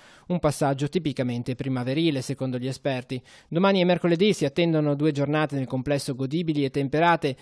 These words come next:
ma una nuova perturbazione è dietro l'angolo. Giovedì arriverà un nuovo fronte che porterà ancora importanti precipitazioni. Parliamo adesso di vaccini. Si è, eh, fatto un bilancio per quanto riguarda l'asl quattro per la fascia dai zero ai sei anni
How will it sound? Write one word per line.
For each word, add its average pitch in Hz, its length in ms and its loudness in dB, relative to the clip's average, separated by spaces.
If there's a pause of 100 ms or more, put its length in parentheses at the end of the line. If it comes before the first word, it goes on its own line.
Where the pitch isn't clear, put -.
(180)
ma 185 100 2
una 190 160 2
nuova 180 240 4
perturbazione 170 840 0
è 147 40 2
dietro 151 300 0
l'angolo. 120 520 -8
Giovedì 143 400 0
arriverà 131 380 -2
un 127 140 -2
nuovo 123 300 -4
fronte 156 480 0
che 165 120 -8
porterà 156 400 -2
ancora 123 460 -6
importanti 156 580 -6
precipitazioni. 160 1080 -4 (1040)
Parliamo 269 240 6
adesso 247 260 2
di 233 160 2
vaccini. 208 840 4
Si 196 220 0
è, 190 280 4 (240)
eh, 175 140 2
fatto 226 200 2
un 214 100 4
bilancio 208 440 2
per 165 120 0
quanto 170 200 0
riguarda 185 260 4
l'asl 170 420 2
quattro 196 840 2
per 156 280 4
la 156 80 4
fascia 175 320 0
dai 143 260 0
zero 175 300 4
ai 151 220 0
sei 202 300 4
anni 185 320 0